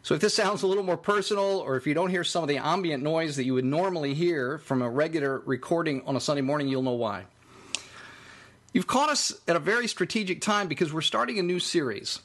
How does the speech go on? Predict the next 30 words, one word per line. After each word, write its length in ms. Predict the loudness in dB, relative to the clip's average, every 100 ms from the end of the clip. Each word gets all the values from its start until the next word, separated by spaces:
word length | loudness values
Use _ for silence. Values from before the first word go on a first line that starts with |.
| -18 -14 0
called 280 | 0 2
Vision 460 | 2 2 2 0 0
Evansville 600 | 0 0 -2 -2 -2 0 0
and 160 | 0
Beyond, 360 | 2 2 2 0
and 100 | 0
we 160 | 0
make 240 | 0 -2 -2
no 220 | 0 0
apologies 800 | 0 0 0 -2 -4 -6 -6 0
that 260 | 0 2
we're 140 | 0 -2
challenging 760 | 0 0 0 -2 -2 -2 -2
each 260 | -4 -4 -2
person 480 | 2 2 0 -2 -4
involved 540 | -2 0 2 0 0
in 80 | -2
our 100 | -2
church 460 | -2 -2 -2 -6 -4
or 220 | -2 0
listening 500 | -2 0 2 0 -2
to 120 | -2
this 160 | -2 -2
podcast, 600 | 0 0 2 -2 -2 -2
wherever 320 | 0 2 0
you 240 | -2 0 0
are 120 | 0
in 100 | -2
the 40 |
country, 420 | -4 -4 -4 -6